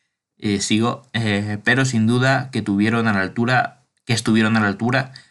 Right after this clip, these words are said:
aunque ahora sí espero que pierdan esos títulos pronto y lleguen oportunidades para el resto de los equipos. Ja, ja, ja, ja. Pues ja, ja, ja, ja, ja, no. Eh,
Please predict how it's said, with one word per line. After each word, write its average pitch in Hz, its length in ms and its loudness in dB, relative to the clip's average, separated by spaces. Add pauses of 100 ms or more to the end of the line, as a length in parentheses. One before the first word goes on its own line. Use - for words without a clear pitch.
(140)
aunque 110 320 0
ahora 110 180 2
sí 113 100 -4
espero 110 300 0
que 107 80 -2
pierdan 104 300 0
esos 101 180 -4
títulos 101 380 -4
pronto 117 440 -2
y 101 140 -2
lleguen 110 300 0
oportunidades 104 680 -2
para 104 200 -4
el 92 80 -2
resto 101 200 -4
de 113 60 -2
los 107 140 -4
equipos. 98 500 -8 (280)
Ja, 117 200 -6
ja, 107 100 -4
ja, 98 140 -4
ja. 95 300 -8 (1120)
Pues 87 300 0
ja, 107 100 0
ja, 104 140 -4
ja, 101 140 -2
ja, 98 120 -4
ja, 107 220 2
no. 90 300 -6
Eh, 87 320 -8